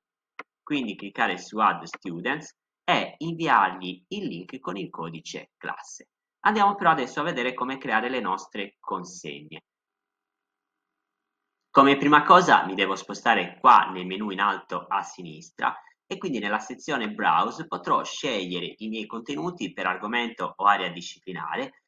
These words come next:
In questo caso troverò delle consegne già pronte che potrò comunque personalizzare a mio piacimento, oppure posso andare a scegliere i miei contenuti nella sezione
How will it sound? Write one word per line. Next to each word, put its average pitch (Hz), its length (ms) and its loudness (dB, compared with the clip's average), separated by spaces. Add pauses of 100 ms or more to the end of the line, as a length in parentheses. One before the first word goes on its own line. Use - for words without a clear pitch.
(120)
In 113 100 -12
questo 110 300 -6
caso 107 560 4
troverò 95 340 -4
delle 87 220 -6
consegne 90 440 -10
già 87 160 -8
pronte 110 540 0
che - 180 -20
potrò 113 300 -4
comunque 95 680 -8
personalizzare 87 680 -8
a 85 60 -8
mio 95 140 -12
piacimento, 85 840 -10 (320)
oppure 214 360 0
posso 123 300 0
andare 120 520 2
a 120 140 -2
scegliere 104 460 -4
i 127 40 -6
miei 120 140 -4
contenuti 151 480 -6
nella 143 200 -4
sezione 117 640 -4